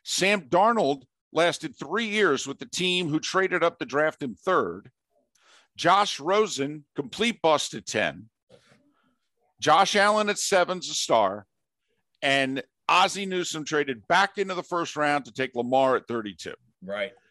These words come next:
Speaker 1: So five first-round quarterbacks. They were trying to compare it to the class of eighty-three and the class of oh four. Remember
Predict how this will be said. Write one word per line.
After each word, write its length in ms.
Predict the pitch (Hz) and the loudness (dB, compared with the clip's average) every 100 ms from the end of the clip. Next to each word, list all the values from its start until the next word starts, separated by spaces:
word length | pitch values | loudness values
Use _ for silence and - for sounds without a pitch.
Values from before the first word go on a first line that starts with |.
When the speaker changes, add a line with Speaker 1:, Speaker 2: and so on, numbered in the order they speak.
| _ | _
Speaker 1:
So 200 | - 127 - | -2 -2 -2
five 380 | - 175 202 220 | 2 4 4 2
first-round 560 | - 190 175 180 170 156 | 0 -2 0 -2 -2 -2
quarterbacks. 680 | 147 120 113 110 110 - - _ _ | -4 -4 -4 -4 -6 -8 -16 _ _
They 80 | 117 | -4
were 140 | 113 | -4
trying 500 | 113 - 175 202 226 | -4 -2 2 2 2
to 80 | 233 | -2
compare 540 | 214 165 151 170 170 123 | -6 -8 0 4 6 4
it 100 | - _ _ _ _ | 0 _ _ _ _
to 100 | 147 | -4
the 100 | 135 | -4
class 480 | - - 180 185 - | -4 2 4 4 2
of 100 | 170 | 0
eighty-three 680 | 175 165 160 - 151 170 156 | 2 0 -2 -6 -2 0 2
and 80 | 139 | -2
the 60 | |
class 400 | - 156 170 160 | -2 0 2 2
of 120 | 156 | 0
oh 160 | 151 160 | 0 0
four. 460 | - 190 185 120 95 | -2 0 0 0 -2
Remember 540 | 110 143 170 233 262 | -6 -4 -4 -4 -6